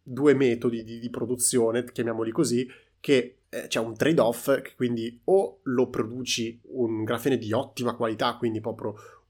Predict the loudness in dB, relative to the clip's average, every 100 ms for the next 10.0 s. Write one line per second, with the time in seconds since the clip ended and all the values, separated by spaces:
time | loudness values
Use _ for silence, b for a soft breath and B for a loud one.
0 | -2 0 2 0 2 0 0 -4 -4 -2
1 | -2 -2 -6 -8 -8 -14 -6 -2 -2 0
2 | -2 -2 -4 -4 -6 -8 -8 -8 -10 -8
3 | -6 -6 -6 -4 0 -2 -2 -4 -4 B
4 | B B -2 -2 0 2 2 0 -8 -8
5 | -6 -2 -2 -4 -6 -4 -4 -4 -4 -2
6 | -2 -4 B B B B _ _ -6 -6
7 | -2 0 2 2 0 0 2 2 2 0
8 | 0 -2 -2 -2 0 0 -4 -4 -4 -2
9 | -2 -2 -2 -4 -4 -2 0 0 0 0